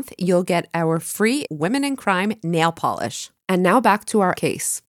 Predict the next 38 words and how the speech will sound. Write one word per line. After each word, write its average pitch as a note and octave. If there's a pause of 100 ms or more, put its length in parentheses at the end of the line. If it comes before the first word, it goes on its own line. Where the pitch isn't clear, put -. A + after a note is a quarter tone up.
Lori G3+
Loughlin G#3+
was D#3+
born E3
on D3+
July D3+
twenty-eighth, G#3+
nineteen F3+
sixty-four, D#3
in D3+
Queens, G3 (120)
New F3
York, D3+
to D#3+
her D#3+
parents, C#3+ (200)
Laura E3+
Lee F3+
and C#3+
Joseph E3 (160)
Roy C#3+
Loughlin. B2 (140)
When G3+
Lori G#3+
was A#3+
one, F#3+ (100)
she -
and G#3+
her F#3+
family G3+
moved A3
to F#3+
Hauppauge, G3
New G3+
York, E3
on F#3+
Long D#3+
Island. C#3+